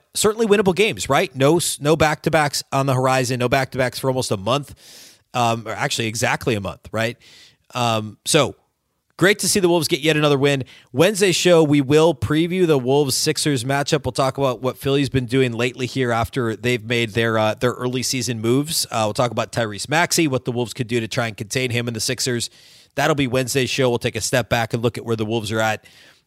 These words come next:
uh, in terms of some of their overall stats. We haven't done that in about a week or so with as many games as,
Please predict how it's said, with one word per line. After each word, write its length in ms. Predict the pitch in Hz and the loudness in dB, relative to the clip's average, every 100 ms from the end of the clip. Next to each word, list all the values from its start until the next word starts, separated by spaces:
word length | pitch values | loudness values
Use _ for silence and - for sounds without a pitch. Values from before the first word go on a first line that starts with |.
| _ 113 | _ -2
uh, 340 | 113 110 107 - | 0 2 0 -4
in 100 | 120 | -2
terms 220 | - 117 | 0 0
of 80 | 117 | 0
some 160 | 139 | 0
of 40 | 127 | 2
their 140 | 123 | 0
overall 340 | 127 117 123 113 | 0 2 2 0
stats. 380 | - 120 120 | 0 0 0
We 40 | 131 | -2
haven't 180 | 117 113 | -2 -2
done 140 | 110 | -2
that 160 | 110 - | -4 -4
in 40 | |
about 200 | 110 104 | 0 0
a 20 | |
week 240 | 98 110 101 | 0 -6 -6
or 60 | |
so 340 | - 110 101 - - _ | -6 -2 -2 -6 -16 _
with 140 | 113 123 | -8 -6
as 140 | 110 | -4
many 160 | 110 101 | -6 -4
games 320 | 110 107 107 | -4 -4 -6
as, 200 | 101 | -8